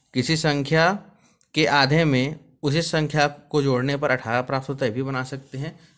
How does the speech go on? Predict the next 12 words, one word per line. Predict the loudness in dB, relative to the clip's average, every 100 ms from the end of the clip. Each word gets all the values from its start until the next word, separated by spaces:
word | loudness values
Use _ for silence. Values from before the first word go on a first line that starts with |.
| -16
अगला | -8 -4 -2
है | -2 -4 -8 _ _ _ _ _ _ _ _ _ _ -20 -18 -6
एक्स | -4 0 0
बटे | 0 2 2
एक्स | 0 -2
बटे | -4 -4 -4
दो | -4
धन | -2 -4 -4
का |
क्या | -4 -4
हो | -2
गया? | -2 -4